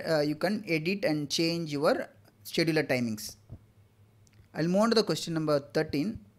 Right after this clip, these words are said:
scaling an A P I. So you have a A P I available in your, uh, Anypine platform, or it's running, uh, already as a instance. So how do we scale up?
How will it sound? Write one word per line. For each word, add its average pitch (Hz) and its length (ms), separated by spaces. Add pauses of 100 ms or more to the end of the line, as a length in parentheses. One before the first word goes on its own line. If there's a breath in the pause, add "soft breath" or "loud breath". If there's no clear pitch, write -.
(1080)
scaling 208 460
an 190 80
A 160 240
P 143 200
I. - 160
So - 140
you 175 200
have 190 160
a - 20
A 185 220
P 180 200
I 202 220
available 165 260
in 170 60
your, 156 320
uh, 127 540
Anypine 156 420
platform, 143 540 (380 loud breath)
or 156 320
it's 143 280
running, 160 400 (100)
uh, 135 340
already 156 460
as 147 140
a 135 340
instance. 156 640
So - 180
how 175 140
do 190 120
we 196 140
scale 147 360
up? 110 120